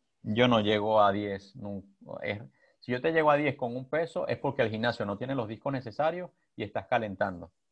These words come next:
De resto, yo no paso de seis repeticiones con un peso.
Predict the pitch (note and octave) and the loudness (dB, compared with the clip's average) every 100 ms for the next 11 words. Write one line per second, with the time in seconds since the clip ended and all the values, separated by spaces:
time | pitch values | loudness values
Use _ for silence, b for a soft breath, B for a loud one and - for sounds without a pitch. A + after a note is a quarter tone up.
0 | _ _ _ _ _ - G#2+ A2 D3+ D3+ | _ _ _ _ _ -6 -4 -2 -2 -4
1 | - D#3 D3 - A2+ A#2 B2 B2+ - A#2+ | -8 -8 -8 -10 -6 -6 -2 -4 -2 -6
2 | G2+ A2 A#2+ A#2+ G#2+ G2 G#2+ A2+ G#2 G2 | -6 -8 -8 -8 -10 -10 -12 -12 -10 -10
3 | G2+ G#2+ F#2+ - F2 | -10 -8 -8 -10 -18